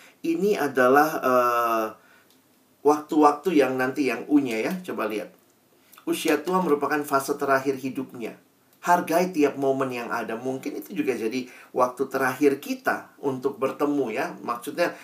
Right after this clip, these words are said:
miliki pemahaman bahwa ya usahakan. Jadi diusahakan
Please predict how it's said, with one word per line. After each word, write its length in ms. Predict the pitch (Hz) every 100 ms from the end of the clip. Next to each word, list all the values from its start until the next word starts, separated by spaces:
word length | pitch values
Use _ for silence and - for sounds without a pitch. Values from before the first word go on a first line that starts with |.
| - 147
miliki 560 | 156 147 175 180 - - -
pemahaman 640 | 151 143 147 147 165 160
bahwa 560 | 139 131 139 143 139 135
ya 220 | 127 117
usahakan. 840 | 151 170 160 180 180 139 113 113
Jadi 480 | 113 131 175 147 113
diusahakan 960 | 147 160 170 - 147 151 - 131 107